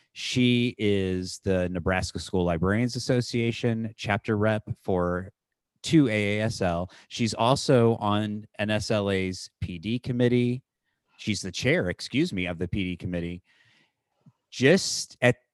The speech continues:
at the end of twenty twenty, she just finished blogging for Knowledge Quest, and she is currently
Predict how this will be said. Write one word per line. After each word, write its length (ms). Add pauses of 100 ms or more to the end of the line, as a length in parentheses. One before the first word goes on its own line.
(160)
at 140
the 120
end 140
of 60
twenty 280
twenty, 360
she 160
just 220
finished 520 (160)
blogging 580
for 760
Knowledge 440
Quest, 520 (500)
and 400
she 380
is 640
currently 880